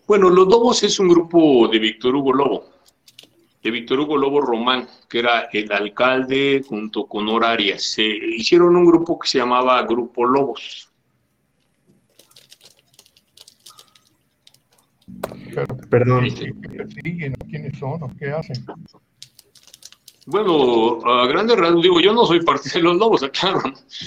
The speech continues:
Speaker 1: Pero, este, cuando llega Víctor a la alcaldía, su apellido es Lobo, entonces forman un grupo que se llama Fuerza Lobos. Y, pues,
Speaker 2: Ajá.
Speaker 1: así como ahorita la gente, pues, ya lo criticó, la verdad es que,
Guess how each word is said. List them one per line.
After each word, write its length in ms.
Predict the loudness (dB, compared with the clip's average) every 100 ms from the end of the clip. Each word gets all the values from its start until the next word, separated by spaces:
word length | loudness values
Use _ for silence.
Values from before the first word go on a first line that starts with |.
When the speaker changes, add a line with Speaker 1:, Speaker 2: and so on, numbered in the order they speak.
| -10 -2
Speaker 1:
Pero, 260 | 0 2
este, 500 | 0 -4 -2 -2 -4 _ _ _ _ _ -4
cuando 540 | -2 0 2 4 4
llega 760 | 2 0 0 0 -2 -6 -10 -6
Víctor 400 | -4 -4 -2 0
a 80 | 0
la 220 | 0 -2
alcaldía, 680 | -2 -6 -4 -2 -2 -2 -6 _ _ _ _ -20 -20 -8
su 260 | -2 0
apellido 500 | 0 -2 -6 -6 -6
es 60 | -6
Lobo, 380 | -4 -4 -6 -10
entonces 480 | -10 -6 -6 -8 -8
forman 460 | -6 -4 -2 -4 -4
un 240 | -6 -4
grupo 320 | -4 -4 -6
que 80 | -6
se 80 | -4
llama 360 | 0 0 0 -2
Fuerza 440 | 0 0 0 -2
Lobos. 600 | 0 -2 -4 -10 -16 -18 _ _ -20 -20 -4 -2
Y, 160 | 0
pues, 160 | 2 0 0 -6
Speaker 2:
Ajá. 100 | -4
Speaker 1:
así 220 | -2 -2
como 220 | 0 2 2
ahorita 300 | 2 2 2
la 160 | 2 2
gente, 480 | 0 2 2 2
pues, 200 | 0 -2
ya 120 | 0 0
lo 160 | 0
criticó, 640 | -2 -4 -6 -2 2 2 2
la 140 | 0
verdad 380 | 0 0 -2 -2
es 160 | -6 -4
que, 300 | -2 0